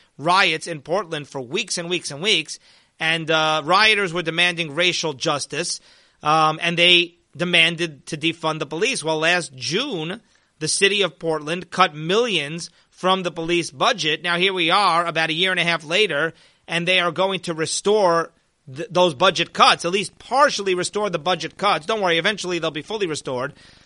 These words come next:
to the police. Portland is now considering five, over five million dollars, i-,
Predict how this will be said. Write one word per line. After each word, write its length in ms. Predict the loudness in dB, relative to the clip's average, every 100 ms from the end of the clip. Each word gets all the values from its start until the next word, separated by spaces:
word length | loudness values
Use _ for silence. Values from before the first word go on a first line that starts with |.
| _
to 100 | -2
the 120 | 0 0
police. 320 | 0 -2 -4
Portland 540 | -4 -4 -2 -4 -6
is 140 | -6 0
now 400 | 2 2 0 -6 _ -12
considering 840 | -8 -2 0 0 -2 -2 -6 -14 _ _ _
five, 580 | -20 -4 0 2 0 0
over 300 | -2 -2 -2
five 320 | 0 2 2
million 340 | 0 -2 -2 0
dollars, 580 | 2 2 0 -4 -6 -12
i-, 100 | -20